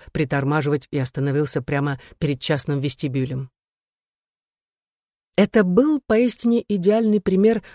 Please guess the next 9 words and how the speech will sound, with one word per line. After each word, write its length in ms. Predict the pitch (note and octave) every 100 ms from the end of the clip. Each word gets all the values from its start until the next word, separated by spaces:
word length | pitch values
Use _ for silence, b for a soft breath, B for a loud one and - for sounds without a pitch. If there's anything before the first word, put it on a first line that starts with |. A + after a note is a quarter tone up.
| B
возрожденной 800 | D#3 D#3 D#3+ C#3+ G3 A3+ G#3+ F#3+
греческой 580 | D3+ G3 F#3+ F#3 F#3 E3+
элегантности. 920 | E3+ F3 C#3+ C#3+ C3 - D3 - C#3+ - _ _ _ _
Паркетный 560 | C#3+ B2+ C#3 - C#3 B2+
пол, 380 | - G3+ A3+ - _ _ -
белые 300 | D#3 D3 C3+
карнизы 600 | C#3+ C#3 F#3 G#3+ F#3 F3+ b b
и 100 | D3+
плинтусы, 640 | - E3 G3 G3+ - F#3+